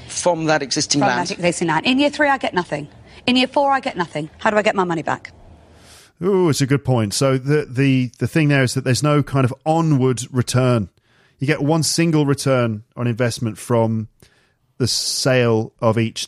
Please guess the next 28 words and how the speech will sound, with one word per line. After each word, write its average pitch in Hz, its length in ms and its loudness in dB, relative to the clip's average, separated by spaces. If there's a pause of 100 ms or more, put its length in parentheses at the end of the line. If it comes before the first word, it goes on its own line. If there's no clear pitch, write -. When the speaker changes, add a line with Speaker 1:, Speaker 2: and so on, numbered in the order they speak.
(160)
Speaker 3:
of 117 120 -4
those 110 160 0
twenty 107 640 -4
plots, - 540 -2 (1080)
right? 131 360 2 (220)
So - 140 -4
you, 139 160 2 (160)
the 135 80 -4
max 160 420 -2
you're 156 100 2
ever 160 140 -2
gonna 151 180 0
get 139 200 0
is 117 120 -4
eighty 131 260 -2
thousand 120 520 0
in 139 160 0
year 117 240 2
one, 101 320 -4 (1400)
assuming 156 400 0
all 143 160 0
twenty 127 340 -2
are 120 40 0
sold 117 320 0
in 110 80 -2
the 110 80 -4
first 110 300 -4
year, 92 260 -6